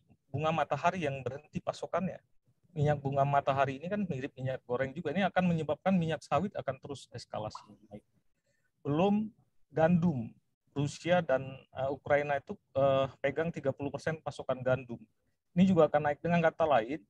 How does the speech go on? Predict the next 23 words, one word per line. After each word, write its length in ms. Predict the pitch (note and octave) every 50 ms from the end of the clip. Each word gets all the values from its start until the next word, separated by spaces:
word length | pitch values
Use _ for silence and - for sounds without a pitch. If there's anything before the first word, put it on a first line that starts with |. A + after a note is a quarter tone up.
| _ _ _ _ _ _ _ _ -
eh, 380 | - C3+ C3 C3+ C#3 C3+ C3+ C3+ C3 -
harga-harga 560 | - E3 D#3 - E3 D#3 D#3 D3+ D3+ E3 F#3+
ini, 240 | G#3 G#3 G3+ G3+ F#3
eh, 420 | _ - - C#3+ D3 D3+ D3+ D3 - C#3+ D3
akan 160 | - - D3+ D#3+ E3+
naik. 160 | E3+ E3 _ _ _ _ -
Diingatkan 560 | D#3+ F3 - D#3+ D#3+ E3 D#3 - - - E3+ D#3+ D#3
atau 160 | D3 - D3+
tidak 320 | - D#3+ D3+ - D#3 C#3
diingatkan 480 | - - D3+ C#3 D3 D3 D3 - - D3 C#3 C#3
oleh 160 | C#3+ C#3 C3+
presiden, 480 | - - C#3 - - G#3+ F3+ C3+ B2+ - -
harga 320 | - D3 C#3 D3+ - D#3
ini 160 | F3+ A3 G#3 D3+
memang 160 | C3 A2+ -
akan 160 | A#2+ B2 C#3
naik. 160 | C#3 A2 _ _ _ _ _ - - - - - - _ _ -
Problemnya 480 | - C#3+ C#3+ C3 C#3+ D3+ E3 F#3+ G#3+ F#3+
bagaimana 640 | E3 D3 - D3 C#3+ B2+ B2 A2+ G#2+ A#2 F3+ G3+ F#3 -
mitigasi 560 | D3 D3 - - D#3+ - C#3 C3 - - -
kita 480 | - - F3+ - - - A2+ F#2 - - _ _ _
sebagai 560 | - - - B2+ A2+ A#2 A#2+ A#2 - A#2+ A#2+
negara 560 | A#2 B2 A#2+ - A#2+ A2+ G#2 G2 B2+ E3 F#3+